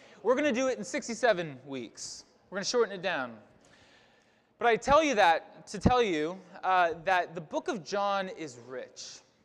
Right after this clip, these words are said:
There's a lot to see in here. And what's really difficult for me, every week I dig into these passages and it gets so beautiful and so complex, and then all of a sudden I realize I only have thirty minutes.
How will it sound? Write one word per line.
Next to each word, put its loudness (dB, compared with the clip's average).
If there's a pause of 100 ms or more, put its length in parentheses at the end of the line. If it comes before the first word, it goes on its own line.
(880)
There's -2
a 2
lot 0
to -12
see -10
in -14
here. -20 (1200)
And -4
what's -10
really -4
difficult -4
for -8
me, -4
every -2
week -6
I 0
dig -4
into -4
these -6
passages -4
and -8
it -12
gets -6
so -8
beautiful -8
and -10
so -6
complex, -6
and -10
then -6
all 0
of -2
a -8
sudden -6
I 0
realize 0
I -2
only -6
have -10
thirty -6
minutes. -14